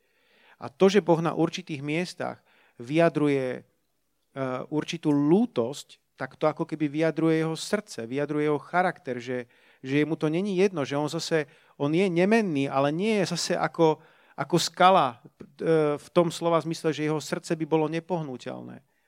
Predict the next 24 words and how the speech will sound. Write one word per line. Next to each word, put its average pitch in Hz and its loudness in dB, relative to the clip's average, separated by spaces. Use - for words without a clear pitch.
Reaguje 156 4
to, 175 2
ako, 147 2
ako 147 -2
na, 147 -8
na 156 -2
to, 156 -8
čo, - -10
ako 147 -2
reagujú 147 0
ľudia. 143 -2
Vidíme, 165 0
že 160 -2
aj 156 0
tie 151 2
mnohé 165 0
jeho 156 -2
proroctva, 160 0
ktoré 143 -6
povedal, 147 -4
oni 143 -10
sú - -8
ako 151 -6
keby 147 -12